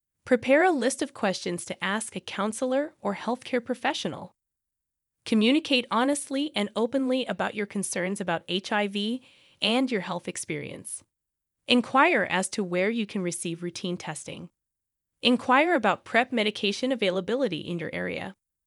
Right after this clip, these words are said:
If you do not have health insurance, specific state health departments provide free prepay.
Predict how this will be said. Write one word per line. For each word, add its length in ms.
If 140
you 80
do 140
not 180
have 160
health 300
insurance, 640
specific 520
state 340
health 260
departments 560
provide 400
free 280
prepay. 600